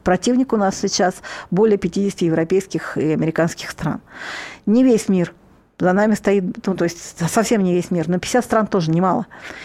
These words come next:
И, н-, и нам, нам нужно иметь абсолютно чёткий арсенал современных технологий, которые мы можем использовать для защиты своих граждан и для, э, внутренней, и для подъёма внутренней экономики. И это как бы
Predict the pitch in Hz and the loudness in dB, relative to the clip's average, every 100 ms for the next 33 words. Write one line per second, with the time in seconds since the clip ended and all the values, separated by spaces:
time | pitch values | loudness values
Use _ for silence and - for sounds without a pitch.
0 | - - 175 175 170 165 160 - 175 170 | -14 -2 0 2 4 2 0 0 -2 0
1 | 156 156 180 196 190 185 165 175 185 202 | 0 0 2 2 2 2 2 2 2 0
2 | 180 175 175 185 214 233 220 208 - - | 0 0 0 0 0 0 0 -2 -6 -6
3 | 160 - 196 202 170 156 - 165 - - | -4 -2 -2 0 -2 -4 -4 -6 -6 -10
4 | - 208 - 156 165 - 190 175 151 - | -2 -2 -2 -4 -4 -2 0 0 0 -4
5 | - 185 190 196 165 156 - 165 165 175 | -6 -2 0 0 0 -2 -4 -6 -2 0
6 | 226 233 - - 160 165 165 156 151 - | 0 -2 -2 -2 -2 0 0 -2 -2 -2
7 | 151 147 160 170 170 262 233 220 214 196 | -2 0 0 0 -2 -4 -2 0 0 -2
8 | - - - - 202 196 180 196 233 208 | -8 -14 -6 0 0 0 -4 -2 -2 2
9 | 202 202 - 170 170 160 165 214 208 170 | 2 2 0 0 0 0 0 0 0 -2
10 | - 185 185 165 165 165 196 220 170 160 | -2 0 0 0 0 0 0 0 -2 -2
11 | 175 160 160 160 - 190 - - - - | -2 -2 -2 -2 -4 -6 -12 -20 -18 -16
12 | - 214 233 240 165 160 170 | -2 0 0 -2 -2 0 0